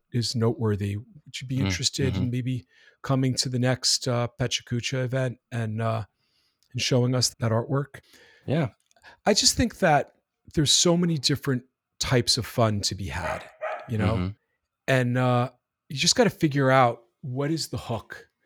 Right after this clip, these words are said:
Speaker 1: right? What's the, the itch that your team needs scratched? And it doesn't have to be everybody, right?
Speaker 2: Mm-hmm.
Speaker 1: It could just be with one or two people. And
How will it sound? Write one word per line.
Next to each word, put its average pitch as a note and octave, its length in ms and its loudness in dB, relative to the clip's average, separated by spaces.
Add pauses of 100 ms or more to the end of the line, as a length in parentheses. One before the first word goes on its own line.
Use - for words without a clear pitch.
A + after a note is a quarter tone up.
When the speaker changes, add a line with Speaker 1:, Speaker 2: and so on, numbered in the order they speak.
(520)
Speaker 1:
right? B2 380 4
What's D#3 260 0
the, C#3+ 200 -4
the - 280 -12
itch - 460 -2 (100)
that A#2 380 -2 (220)
your C3 100 -2
team C3 500 0
needs A#2 280 -2
scratched? - 720 -4 (340)
And C3 80 -2
it B2 80 -4
doesn't G#3 240 0
have C#4 140 2
to G3 100 -6
be B2 200 2
everybody, G2 640 0 (220)
right? B2 260 2
Speaker 2:
Mm-hmm. G2 180 -2
Speaker 1:
It - 20 -2
could B2+ 120 -8
just - 280 -4
be E3+ 180 -4
with D#3 240 -6
one C3+ 200 -2
or C3+ 60 -4
two B2+ 220 -6
people. D#3 600 -4 (640)
And C3+ 460 2